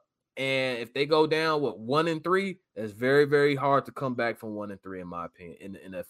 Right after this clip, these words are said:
L, even in the A F C. Even in the trash A F C, I still feel like one and three is damn near a death sentence. Now, they do have Mike Tomlin,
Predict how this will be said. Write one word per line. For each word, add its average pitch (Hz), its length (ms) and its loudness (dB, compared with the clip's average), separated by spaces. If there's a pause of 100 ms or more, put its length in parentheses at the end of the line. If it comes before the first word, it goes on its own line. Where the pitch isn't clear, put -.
L, 82 260 -8
even 196 280 2
in 156 100 4
the 123 120 2
A 104 200 -2
F 80 80 -10
C. - 240 -18 (560)
Even 226 360 4
in 180 180 2
the 151 40 -4
trash 139 440 2
A 110 180 0
F 101 100 -2
C, 98 300 -8 (420)
I 127 140 6
still 147 280 6
feel 139 160 0
like 123 180 4
one 151 300 4
and 135 140 0
three 135 360 2 (240)
is 120 120 -2
damn 196 320 8
near 147 120 8
a 117 80 2
death 101 200 -2
sentence. - 440 -20
Now, 139 200 2
they 143 120 6
do 165 140 6
have 160 220 6
Mike 131 220 4
Tomlin, 156 440 6